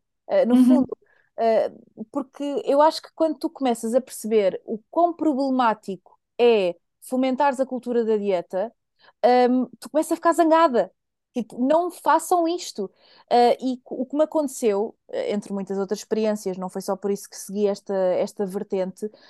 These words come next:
Speaker 1: mas foi ver colegas que traba-, eh, trabalhavam segundo estas, estas mesmas abordagens, em podcasts que criticavam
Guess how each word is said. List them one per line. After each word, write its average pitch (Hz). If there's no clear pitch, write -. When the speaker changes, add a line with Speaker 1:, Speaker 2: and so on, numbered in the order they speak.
Speaker 1:
mas 254
foi 320
ver 285
colegas 202
que -
traba-, 220
eh, 202
trabalhavam 214
segundo 220
estas, 208
estas 220
mesmas 202
abordagens, 185
em 294
podcasts 220
que -
criticavam 269